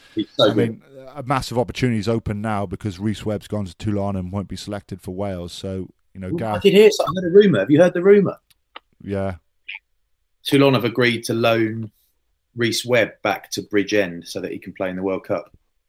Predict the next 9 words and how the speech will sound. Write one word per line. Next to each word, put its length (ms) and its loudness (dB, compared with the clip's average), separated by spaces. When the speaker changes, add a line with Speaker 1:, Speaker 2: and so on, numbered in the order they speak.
Speaker 2:
Oh, 160 -14
right. 380 -12
Speaker 1:
Honestly, 300 2
I 100 0
heard 160 6
that 80 0
at 60 -4
the 60 -2
weekend. 380 0